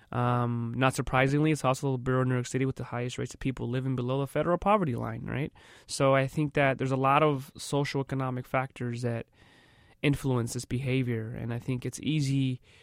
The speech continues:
for people, uh, to blame individuals and to say, "Well, these people are bad people, you know, they're gangsters, they're thugs, they're this and they're that." Um, when in reality, I think there's a lot more to that. I think whenever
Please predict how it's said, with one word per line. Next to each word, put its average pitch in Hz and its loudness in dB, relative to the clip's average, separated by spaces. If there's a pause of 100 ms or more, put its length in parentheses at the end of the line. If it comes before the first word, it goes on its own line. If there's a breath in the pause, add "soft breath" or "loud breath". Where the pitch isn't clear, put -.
(140 soft breath)
for 131 -2
people, 123 -2 (100)
uh, 120 -6
to 131 0
blame 143 2
individuals 123 -4
and - -8
to - -8
say, 131 -4
"Well, 123 -2
these 123 -4
people 131 -4
are 127 0
bad 120 -4
people, 165 -2
you 120 -2
know, 117 -4
they're 113 -6
gangsters, 127 -4
they're 120 -4
thugs, 120 -4
they're 120 -4
this 120 -2
and 120 -4
they're 117 -4
that." 139 2 (640 soft breath)
Um, 127 2
when 143 2
in 143 4
reality, 175 6
I 165 4
think 170 -2
there's 143 -2
a 135 0
lot 143 2
more 143 2
to 127 2
that. - -6 (180)
I 127 -6
think 143 -2
whenever 147 2